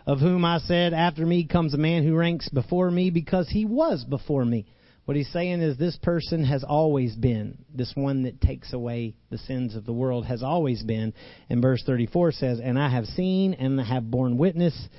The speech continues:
that this is the Son of God." So God, the Son, if you want to call it, who is the Lamb, comes.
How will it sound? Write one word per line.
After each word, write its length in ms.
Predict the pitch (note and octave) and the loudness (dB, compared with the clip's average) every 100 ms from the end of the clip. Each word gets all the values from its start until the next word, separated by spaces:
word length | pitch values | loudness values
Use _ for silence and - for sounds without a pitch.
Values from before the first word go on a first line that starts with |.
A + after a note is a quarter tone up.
| - - - | -20 -10 0
that 260 | C3+ B2 - | 0 0 2
this 380 | C#3+ B2 - - _ _ | 2 0 -8 -16 _ _
is 500 | E3+ F3 C3 A#2 G#2 - - _ | 4 4 4 -2 -6 -12 -18 _
the 100 | A#2+ | -8
Son 420 | G#2+ C3+ C3 C3 - | -6 -4 -2 -2 -4
of 140 | A2+ | -8
God." 360 | - A#2 B2 C#3+ - _ _ _ _ _ _ _ - - _ - | -8 -8 -8 -14 -20 _ _ _ _ _ _ _ -20 -20 _ -8
So 240 | - A#2+ | -4 -4
God, 600 | G#2 G#2 E3+ G3 G#3+ G#3+ - _ _ _ _ _ | -2 0 2 2 2 -2 -8 _ _ _ _ _
the 240 | B2 D#3 F3+ - | 2 4 4 2
Son, 420 | F#3 G3 G#3+ G#3+ | 2 2 0 -2
if 140 | D#3 D#3+ | -2 -2
you 100 | F#3+ | 0
want 140 | F#3 | 0
to 40 | |
call 280 | F3+ G3 G#3+ | 0 0 0
it, 100 | A3 - | -2 -4
who 180 | - D#3+ | 0 2
is 540 | D3+ D3+ D3 C#3 B2+ - _ - | 2 2 2 2 -2 -12 _ -8
the 360 | A2 C3+ F#3+ | 0 2 4
Lamb, 580 | G3 F#3 F#3 G3 G#3 A3 - _ _ _ - | 2 2 2 2 0 -2 -4 _ _ _ -6
comes. 580 | F3 E3 B2+ G#2+ G#2+ | -2 2 0 -2 -6